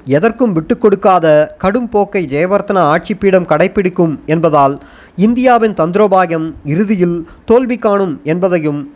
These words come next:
பிரபாகரன் உணர்ந்திருந்தார். இந்திய தலையீட்டு முயற்சி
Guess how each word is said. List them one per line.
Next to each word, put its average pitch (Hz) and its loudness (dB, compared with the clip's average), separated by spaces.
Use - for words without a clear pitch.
பிரபாகரன் 175 0
உணர்ந்திருந்தார். 147 -2
இந்திய 220 2
தலையீட்டு 196 0
முயற்சி 175 -2